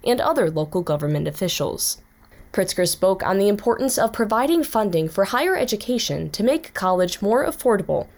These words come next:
and to improve the lives of the state's residents. The governor said his new budget proposal would accomplish a three-part plan for decreasing student costs. The budget would increase map scholarships by fifty percent,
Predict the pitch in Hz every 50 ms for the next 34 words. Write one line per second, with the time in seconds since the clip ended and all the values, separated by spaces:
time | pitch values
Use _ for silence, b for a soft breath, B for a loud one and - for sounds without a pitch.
0 | _ - - - 185 180 - 196 185 185 180 - - 226 233 254 247 - - 294
1 | 262 220 170 165 160 156 160 - - - 165 175 196 - - - 147 143 143 -
2 | - - 151 151 147 147 143 143 135 - - - - - - _ - _ - _
3 | _ b b b b b - 190 175 175 165 175 170 165 165 165 165 - - 165
4 | 165 160 - 190 190 190 190 202 220 233 208 196 175 - 180 170 - 175 - -
5 | 165 165 165 - 185 185 185 190 190 208 240 240 233 226 - - 240 247 277 -
6 | - 160 311 - - - 214 214 - 262 285 349 349 - - 359 370 - - -
7 | 196 165 160 160 156 151 - 185 185 180 - 262 277 - - 202 180 175 - -
8 | 170 180 190 - - 156 147 147 - - - 185 175 165 - - - - - -
9 | - - _ _ _ b b b b - 196 - 180 175 170 185 175 - 190 185
10 | - - 202 208 208 - 214 214 208 - 185 175 180 190 233 - - - - 220
11 | 220 226 220 190 165 - - 160 - - - 220 214 214 - 269 277 - 359 339
12 | 349 220 202 - - 233 175 151 -